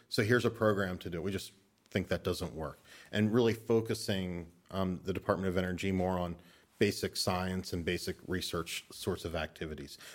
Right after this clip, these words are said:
But we have, we have recommendations in there on personnel, on, um, on federal, um, law enforcement agencies. There's a lot of overlap there. So really, it's a, it's gonna be a comprehensive look at, at all of these things. We'll be,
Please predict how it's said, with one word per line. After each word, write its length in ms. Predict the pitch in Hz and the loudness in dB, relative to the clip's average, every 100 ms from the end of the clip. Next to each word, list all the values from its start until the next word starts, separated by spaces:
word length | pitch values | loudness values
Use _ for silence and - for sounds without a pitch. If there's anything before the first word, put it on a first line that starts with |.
| - | 2
But 80 | 143 | 4
we 120 | 165 | 4
have, 280 | 147 131 110 | 2 0 -2
we 120 | 117 | -2
have 220 | 117 110 110 | 0 2 2
recommendations 680 | 107 101 98 95 101 95 101 | 0 -2 -2 -2 -4 -4 -2
in 140 | 95 | 0
there 300 | 92 92 90 | 0 0 -2
on 160 | 90 87 | -4 -6
personnel, 920 | - 85 - 92 135 139 131 127 - - - _ - | -8 -8 -6 -2 0 0 0 -2 -8 -20 -20 _ -2
on, 680 | - 92 92 90 87 87 - | 0 0 -2 -2 -4 -6 -6
um, 420 | 90 85 85 85 | -4 -2 -4 -4
on 160 | 92 90 | -4 -6
federal, 680 | - 107 104 98 98 92 - _ _ _ _ - | 4 6 6 2 0 -4 -8 _ _ _ _ -8
um, 580 | 92 87 87 85 82 80 _ _ _ _ - | -6 -8 -10 -12 -14 -16 _ _ _ _ -14
law 320 | - 101 110 120 | -6 2 4 4
enforcement 500 | 117 123 - 127 117 | 2 -2 2 0 2
agencies. 540 | 120 120 113 120 120 | 2 0 -2 -4 -2
There's 180 | 104 92 | -2 0
a 40 | |
lot 180 | 92 104 | 2 2
of 80 | 98 | 4
overlap 540 | 107 107 98 104 - | 4 4 4 2 0
there. 320 | 113 110 120 - - _ | 2 4 4 -2 -18 _
So 140 | - 127 | 0 2
really, 380 | 117 165 147 | 6 4 4
it's 160 | 104 - | 0 -4
a, 120 | 101 | -8
it's 120 | 110 117 | -6 -2
gonna 100 | 107 | 0
be 80 | |
a 40 | 101 | 0
comprehensive 720 | - 110 110 104 98 98 90 | 0 0 0 -2 -4 -6 -6
look 260 | 110 113 92 | -10 -10 -14
at, 160 | 85 - 90 90 | -16 -18 -18 -16
at 80 | - | -6
all 200 | 104 123 | 0 0
of 100 | 107 | 0
these 200 | 82 - | -6 -6
things. 360 | 85 85 90 - - - _ | -4 -4 -6 -10 -18 -20 _
We'll 160 | 110 110 | 4 6
be, 280 | 110 107 | 4 2